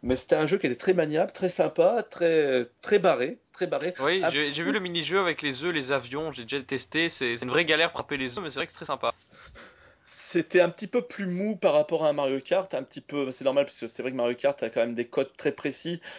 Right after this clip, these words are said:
Speaker 1: euh, qu'on apprend vite, hein, les codes des carapaces, et cetera. Alors que là, c'est quand on nous met quand même dans un autre univers que Mario, même si ça s'y ressemble beaucoup.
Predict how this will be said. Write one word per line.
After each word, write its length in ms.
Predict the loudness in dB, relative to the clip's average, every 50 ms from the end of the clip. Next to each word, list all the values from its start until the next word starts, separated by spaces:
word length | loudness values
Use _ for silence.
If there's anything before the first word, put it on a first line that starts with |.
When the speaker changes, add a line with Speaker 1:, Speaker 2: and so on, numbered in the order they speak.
| -18 -18 -2 2
Speaker 1:
euh, 360 | 4 6 6 8 6 6 4
qu'on 260 | 2 0 -4 0 2
apprend 380 | 4 2 2 0 -2 -4 -4 -4
vite, 320 | -2 -4 -4 -4 -2 -2
hein, 60 | -2 0
les 100 | -2 -2
codes 180 | -2 -4 -4
des 120 | -4 -6 -2
carapaces, 500 | 0 0 2 2 2 4 2 2 0 -2
et 40 |
cetera. 440 | -8 -8 -6 -4 0 2 2 2 0 -2 -10 -20 -16 0
Alors 180 | 4 4 4 6
que 60 | 6 4
là, 60 | 4
c'est 140 | 4 2 -2
quand 140 | -4 -4 -4
on 200 | -4 -4 -8 -10
nous 140 | -8 -6 -6
met 240 | -4 -2 -2 -2
quand 120 | 2 2 2
même 100 | 2 2
dans 100 | 0 -2
un 100 | -2 -2
autre 200 | -4 -4 -6 -6
univers 420 | -6 -6 -4 0 2 2 2 0
que 80 | -2 -4
Mario, 340 | -4 -4 -4 -2 -4 -4 -4
même 120 | -4 -6
si 100 | -8 -8
ça 120 | -10 -10 -10
s'y 160 | -6 -4 -4
ressemble 260 | -4 -2 -4 -4 -4
beaucoup. 320 | -6 -8 -6 -6 -6 -6